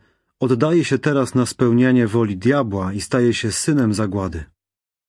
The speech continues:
Jana siedemnaście dwanaście. Jezus mówi Judaszowi:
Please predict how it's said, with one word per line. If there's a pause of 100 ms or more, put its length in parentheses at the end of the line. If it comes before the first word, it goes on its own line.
(240)
Jana
siedemnaście
dwanaście. (1600)
Jezus
mówi
Judaszowi: